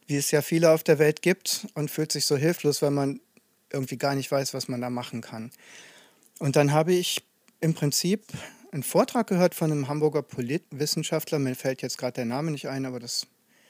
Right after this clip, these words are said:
kann man googeln. Und da ging es um einen Song, der heißt Baraye. Und Baraye hat im Prinzip was ganz Außergewöhnliches oder Erstaunliches für einen Song bewirkt. Also im Iran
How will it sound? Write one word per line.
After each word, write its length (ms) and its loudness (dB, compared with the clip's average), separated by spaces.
kann 160 -4
man 140 -2
googeln. 400 0
Und 200 -4
da 80 -4
ging 200 0
es 120 0
um 120 -2
einen 160 -2
Song, 280 0
der 120 0
heißt 220 -4
Baraye. 680 -2
Und 180 -10
Baraye 540 -4
hat 240 -4
im 100 2
Prinzip 460 0
was 160 0
ganz 260 0
Außergewöhnliches 1600 0
oder 160 -4
Erstaunliches 800 2
für 160 -6
einen 160 -2
Song 300 0
bewirkt. 500 -4
Also 260 -6
im 160 0
Iran 720 0